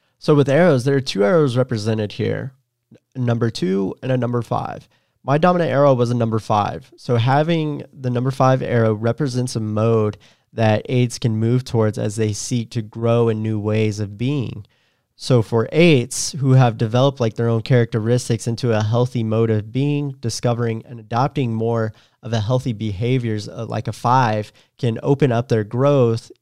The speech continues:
even further. So this means discovering the deep sense of non-attachment is so natural to fives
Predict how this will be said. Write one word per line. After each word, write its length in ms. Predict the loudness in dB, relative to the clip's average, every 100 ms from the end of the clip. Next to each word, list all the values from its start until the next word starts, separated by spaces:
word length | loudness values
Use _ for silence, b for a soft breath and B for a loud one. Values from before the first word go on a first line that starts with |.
| -4
even 280 | -2 -2
further. 480 | -2 2 4 4 2 -6 b b
So 180 | -2 2
this 220 | 2 2
means 320 | 2 2 0
discovering 720 | 0 -2 0 2 2 2 2
the 100 | 0
deep 340 | 0 2 0 0
sense 340 | -2 0 0
of 200 | 0 0
non-attachment 960 | 0 0 0 0 0 0 0 -2 -2 -4 _ _
is 180 | -4 -2
so 280 | 0 2 2
natural 500 | 2 0 0 -2 -4
to 160 | -2
fives 580 | -2 2 2 2 -2 -6